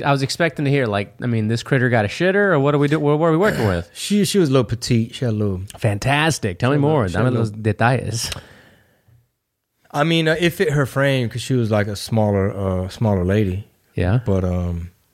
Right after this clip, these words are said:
Speaker 1: But,
Speaker 2: you
Speaker 1: uh,
Speaker 2: couldn't put that, that size booty on, on nobody else and have, and have it be impressive.
Speaker 1: Oh, oh,
Speaker 2: Yeah.
Speaker 1: okay.
Speaker 2: So it was just kinda like, "Oh, she got her little booty out."
Speaker 1: Where's Bubba Sparks at these days?
Speaker 2: <laughs> I heard he was on Theo Von.
Speaker 1: He
Speaker 2: Bubba Sp-,
Speaker 1: was.
Speaker 2: yeah, I met him at, at the airport one time.
Speaker 1: Oh, word?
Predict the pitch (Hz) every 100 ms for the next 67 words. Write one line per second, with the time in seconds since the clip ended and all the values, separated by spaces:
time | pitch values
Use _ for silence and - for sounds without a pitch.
0 | _ _ - 87 85 110 120 143 123 120
1 | 110 117 120 127 117 120 123 101 92 101
2 | 101 98 92 98 98 95 98 95 92 92
3 | 98 95 90 107 90 101 95 104 95 101
4 | 98 95 98 92 87 104 95 - - _
5 | - 87 78 - - 131 214 - - 104
6 | 139 - 156 170 98 98 98 104 - 98
7 | 92 90 107 110 - 131 127 135 135 131
8 | 160 104 82 - - - 202 - 90 -
9 | 92 92 87 - 90 87 87 87 - -
10 | - - - - - - - - - -
11 | 110 147 190 170 151 160 156 147 170 98
12 | 90 160 156 160 135 123 143 160 151 127
13 | 120 113 123 131 117 117 104 95 101 147
14 | 202 175 180 233 254